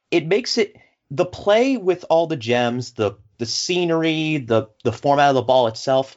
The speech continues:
was all, it all came together in a way that was, it was, it was expository. There was a few, there were a few moments here and there where it felt like this was more of a, uh,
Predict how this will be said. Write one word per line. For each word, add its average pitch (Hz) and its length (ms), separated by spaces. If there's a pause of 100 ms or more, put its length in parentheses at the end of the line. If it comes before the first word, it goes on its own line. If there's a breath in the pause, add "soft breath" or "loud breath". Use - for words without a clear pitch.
was 143 280
all, 196 400 (420)
it 160 180
all 214 200
came 220 240
together 165 360
in 147 120
a - 20
way 131 220
that 123 240
was, 117 260 (260)
it 160 120
was, 175 140
it 151 140
was 185 220
expository. 185 760
There 156 100
was 151 240
a 196 40
few, - 260
there 151 100
were 180 120
a 202 60
few 185 220
moments 151 340
here 156 140
and 151 120
there 143 160
where 120 140
it 117 80
felt 135 280
like 117 200
this 127 160
was 113 220
more 113 260
of 110 80
a, 101 240
uh, 95 220